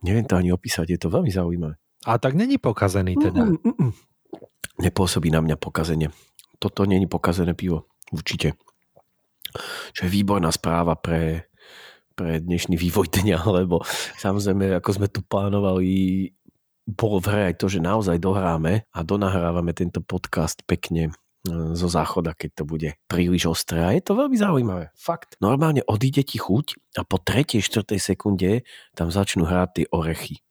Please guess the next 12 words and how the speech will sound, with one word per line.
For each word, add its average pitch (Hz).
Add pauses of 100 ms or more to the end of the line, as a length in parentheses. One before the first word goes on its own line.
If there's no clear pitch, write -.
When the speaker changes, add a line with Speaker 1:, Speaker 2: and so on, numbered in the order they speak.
Speaker 1:
OK. 78 (340)
Speaker 2:
No 98
a 98
to -
si 98
ako 139
dostal 87
toto 92
pivo? 85
Akože 90
prvé 117
darované 98